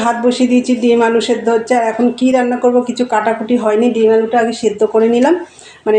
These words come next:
নিলাম কি হচ্ছে, তারপর দেখা যাক কি রান্না করব। ডিম তো রান্না করবই, তারপর কি করা যায় দেখা যাক। তা চলো এখন একটু মেশিনে বসবো, সকাল থেকে সময় পাইনি। চলো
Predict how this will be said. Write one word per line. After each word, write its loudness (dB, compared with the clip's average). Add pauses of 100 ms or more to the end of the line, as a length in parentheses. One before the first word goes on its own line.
নিলাম -2
কি 0
হচ্ছে, -2 (440)
তারপর -2 (100)
দেখা -2
যাক 0
কি 0
রান্না 2
করব। 0
ডিম 4
তো 4
রান্না 0
করবই, 2 (120)
তারপর -2 (100)
কি -6 (100)
করা 0
যায় 0
দেখা -2
যাক। -2 (240)
তা -2 (180)
চলো 2 (540)
এখন -2
একটু -4
মেশিনে -2
বসবো, 0 (100)
সকাল -2
থেকে -2 (100)
সময় 0
পাইনি। 2 (640)
চলো -2